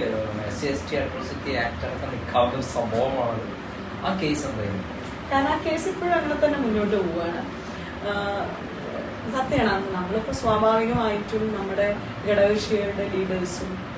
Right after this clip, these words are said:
Speaker 2: അതുമായി ബന്ധപ്പെട്ട് കിടക്കുന്ന ഒരു പാരമ്പര്യമൊക്കെയുള്ള, ആ, തറവാട്ട് വീടുകളാണെങ്കിലും അതൊക്കെ നമ്മളുടെ ഒരു, ഞാനൊരു വിശ്വാസിയാണ്. അപ്പൊ നമ്മള്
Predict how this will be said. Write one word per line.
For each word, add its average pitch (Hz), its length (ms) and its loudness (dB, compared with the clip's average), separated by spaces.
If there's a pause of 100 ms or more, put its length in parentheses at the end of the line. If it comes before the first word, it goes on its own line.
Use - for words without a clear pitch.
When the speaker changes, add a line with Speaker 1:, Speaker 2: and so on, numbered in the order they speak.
(140)
Speaker 2:
അതുമായി 220 400 6
ബന്ധപ്പെട്ട് 208 560 2
കിടക്കുന്ന 185 480 -2
ഒരു - 320 -6
പാരമ്പര്യമൊക്കെയുള്ള, 208 960 4 (500)
ആ, 190 180 -2 (100)
തറവാട്ട് 196 400 6
വീടുകളാണെങ്കിലും 175 920 0
അതൊക്കെ 269 400 -4 (400)
നമ്മളുടെ 240 380 0
ഒരു, 269 240 2 (500)
ഞാനൊരു 240 300 6
വിശ്വാസിയാണ്. 233 600 2
അപ്പൊ 233 220 -2
നമ്മള് 226 300 2